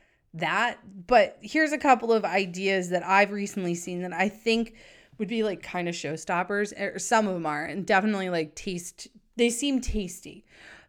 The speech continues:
There's this, I don't know if you've seen it or subscribe or follow the New York Times Food, but they recently published a handful of recipes, and for, I think they did it, an article on, like, a vegetarian Thanksgiving kind of thing, and the showstopper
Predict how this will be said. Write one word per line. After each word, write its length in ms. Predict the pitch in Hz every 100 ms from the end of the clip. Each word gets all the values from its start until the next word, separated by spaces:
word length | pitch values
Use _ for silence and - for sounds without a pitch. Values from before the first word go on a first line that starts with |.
| -
There's 320 | 233 240 214
this, 340 | 233 226 220 -
I 120 | 196
don't 120 | 208 214
know 60 |
if 120 | 202
you've 140 | 202 170
seen 360 | - 214 202
it 120 | 185 -
or 140 | 165
subscribe 680 | 170 175 - 185 165 170 165
or 60 | 151
follow 500 | - 170 170 160 160
the 100 | 170
New 140 | 175
York 180 | 175 170
Times 360 | 196 175 170
Food, 420 | - 208 208 175 165
but 260 | 180 175 - - - _ -
they 340 | 214 214 226
recently 480 | 208 220 233 240 196
published 760 | 175 190 185 185 170 - - - _ -
a 280 | 190 165 156
handful 560 | 160 214 196 202 202
of 120 | 180 160
recipes, 680 | 151 - 156 151 139 139 -
and 320 | 214 190 175
for, 160 | 175 196
I 80 | 185
think 300 | - 208 202
they 140 | 247
did 220 | 185 175
it, 280 | 185 175 - _ _ _ _ _ _
an 100 | 202
article 400 | 151 175 180 202
on, 180 | 180 170
like, 140 | 156 -
a 80 | 165
vegetarian 720 | 160 156 165 165 151 151 160
Thanksgiving 540 | 147 147 147 151 170
kind 220 | 180 185
of 80 | 190
thing, 320 | 208 208 214 208
and 380 | 196 175 170
the 80 | 185
showstopper 1300 | 202 - - 208 226 254 - 190 165 170 160 156 151